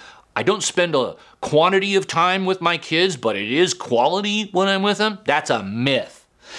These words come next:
That's a lie men tell themselves because they're saying yes to career, yes to golf, yes to all their hobbies,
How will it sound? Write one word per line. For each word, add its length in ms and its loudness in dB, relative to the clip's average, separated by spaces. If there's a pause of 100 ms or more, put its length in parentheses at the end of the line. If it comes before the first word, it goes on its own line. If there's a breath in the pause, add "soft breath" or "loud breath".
(140 loud breath)
That's 180 0
a 60 4
lie 400 4
men 380 -2
tell 320 2
themselves 720 0 (380 loud breath)
because 480 0
they're 180 0
saying 400 0
yes 420 0
to 400 0 (220 loud breath)
career, 680 2
yes 260 0
to 80 -6
golf, 520 2 (220 loud breath)
yes 200 0
to 80 -2
all 280 4
their 140 2
hobbies, 580 0